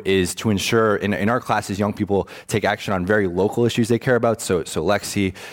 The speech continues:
class focused on homelessness in, in the Bay Area. As one can imagine, folks are, are, are focused on issues like homelessness, uh, on gentrification, on housing,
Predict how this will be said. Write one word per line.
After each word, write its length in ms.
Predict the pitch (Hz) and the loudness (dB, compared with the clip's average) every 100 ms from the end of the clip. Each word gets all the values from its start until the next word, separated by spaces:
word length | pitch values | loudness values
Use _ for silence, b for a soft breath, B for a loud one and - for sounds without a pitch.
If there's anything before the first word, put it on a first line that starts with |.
| B | B
class 260 | - 90 76 | -2 -2 0
focused 260 | 92 82 | -4 -4
on 80 | 80 | -4
homelessness 680 | 80 117 113 107 110 101 - | 0 2 2 2 0 -2 -2
in, 240 | 90 85 | -4 -4
in 100 | 67 | -4
the 80 | 80 | -4
Bay 260 | 73 95 101 | 0 0 2
Area. 460 | 95 95 92 87 - | 2 2 0 -2 -6
As 140 | 82 | -6
one 140 | 82 | -6
can 120 | 76 78 | -6 -4
imagine, 460 | 87 104 92 95 | -2 -2 -4 -6
folks 260 | - 82 - | -4 -4 -2
are, 160 | 80 - B B | -4 -6 B B
are, 180 | - 82 - | -2 -2 0
are 100 | 85 | -2
focused 260 | 92 - | -4 -4
on 60 | 87 | -6
issues 220 | 82 78 | -6 -6
like 100 | 76 | -6
homelessness, 800 | - 98 92 - 90 - - - | -2 -2 -2 -2 -2 -2 -8 -6
uh, 240 | 80 78 - | -2 -2 -2
on 180 | 78 80 | -4 -2
gentrification, 800 | 85 76 82 98 92 - 92 78 | -4 -4 -6 -2 0 0 -2 -2
on 80 | |
housing, 500 | - 98 101 90 92 | -2 -2 -2 0 -4